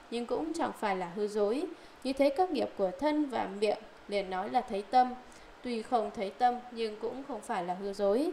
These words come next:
Đó gọi là thấy qua tướng mạo có liên quan. Thế nào là thấy rõ ràng? Đó là như mắt nhìn thấy hình sắc.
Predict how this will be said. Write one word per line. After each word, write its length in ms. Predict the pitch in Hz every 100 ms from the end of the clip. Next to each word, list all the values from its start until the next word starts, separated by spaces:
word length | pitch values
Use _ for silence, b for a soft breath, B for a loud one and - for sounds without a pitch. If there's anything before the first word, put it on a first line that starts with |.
| B B B
Đó 420 | 220 196 214 302 311
gọi 200 | 240 226
là 100 | 190 -
thấy 240 | 196 254 -
qua 120 | 202
tướng 300 | - 196 254
mạo 200 | 269 - - -
có 200 | - 185 240
liên 180 | 254 214
quan. 280 | 220 208 196 185 - - - - - - - - - - -
Thế 120 | 220 214
nào 260 | 262 226
là 160 | 214 208
thấy 380 | - 208 254 320
rõ 200 | 320 320
ràng? 340 | 233 202 202 - B B B
Đó 200 | 214 202
là 340 | 247 247 208 202
như 200 | 208 226
mắt 300 | 254 330 247
nhìn 140 | 196
thấy 160 | 202 220
hình 200 | 240 185
sắc. 240 | 269 302